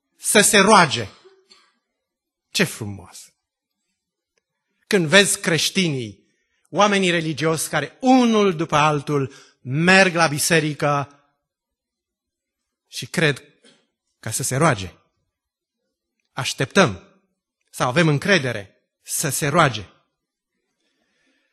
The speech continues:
Și acești doi oameni s-au dus la templu și spune Scriptura că unul era fariseu,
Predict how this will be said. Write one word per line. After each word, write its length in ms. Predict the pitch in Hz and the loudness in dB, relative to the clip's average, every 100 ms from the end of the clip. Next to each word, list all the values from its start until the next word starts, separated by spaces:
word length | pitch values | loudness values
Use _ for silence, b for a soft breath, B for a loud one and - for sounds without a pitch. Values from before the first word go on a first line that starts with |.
| _ _ _ _ _ _ _ | _ _ _ _ _ _ _
Și 120 | - | -4
acești 320 | 247 - 330 262 | -2 2 0 2
doi 140 | 262 | 4
oameni 420 | 233 302 294 294 | 4 4 2 2
s-au 200 | - 233 | 2 2
dus 160 | 220 226 | 2 0
la 160 | 202 | 0
templu 540 | 185 254 240 - 190 156 | 2 0 0 -2 -2 -2
și 160 | - | -4
spune 280 | 208 - 262 | -6 -4 -2
Scriptura 520 | 226 214 - 254 226 | -2 -4 -4 0 0
că 80 | 214 | 2
unul 340 | 208 240 233 196 | 0 2 2 2
era 200 | 185 190 | 2 0
fariseu, 640 | 196 180 - 226 226 220 | 0 0 0 2 2 0